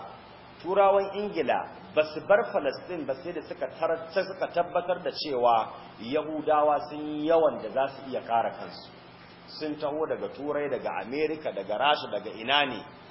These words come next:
Sai da Turawa suka tabbatar Yahudawa sun yi yawan da za su iya kare kansu. Dare ɗaya suka ce za su bar Falastin. Da su, da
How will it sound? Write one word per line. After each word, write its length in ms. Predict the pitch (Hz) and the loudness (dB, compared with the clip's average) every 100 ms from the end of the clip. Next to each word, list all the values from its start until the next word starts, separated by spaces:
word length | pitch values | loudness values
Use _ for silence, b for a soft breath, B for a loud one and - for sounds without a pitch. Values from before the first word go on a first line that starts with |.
| - - - - - | -20 -20 -20 -20 -4
Sai 100 | 196 | -2
da 80 | 185 | -2
Turawa 360 | 175 185 180 175 | 0 4 4 4
suka 180 | - 147 | -4 0
tabbatar 420 | 196 196 196 190 | 0 2 -2 -2
Yahudawa 640 | 190 185 185 185 180 175 175 | -2 -4 0 4 6 6 2
sun 100 | 180 | -6
yi 180 | 180 175 | -6 2
yawan 280 | 190 180 131 | 6 6 2
da 80 | 117 | 0
za 240 | 147 156 | 0 0
su 140 | - | -4
iya 120 | 143 156 | -6 -2
kare 260 | 139 139 - | 0 0 0
kansu. 320 | 123 104 - - - - - - - - - - | -4 -6 -14 -18 -20 -20 -20 -20 -20 -20 -20 -8
Dare 300 | - 165 165 | 2 2 2
ɗaya 220 | 151 170 180 | -2 -4 -4
suka 160 | - 143 | -6 -10
ce 180 | - 147 | -6 -2
za 100 | 135 135 | 0 0
su 60 | 123 | -2
bar 140 | 104 - | -4 -4
Falastin. 540 | 110 95 90 - 90 - - - - - - - | -4 -8 -10 -14 -16 -16 -20 -20 -20 -20 -20 -14
Da 100 | 120 | -10
su, 100 | 143 208 143 135 | -4 -4 -6 -2
da 160 | 156 | 4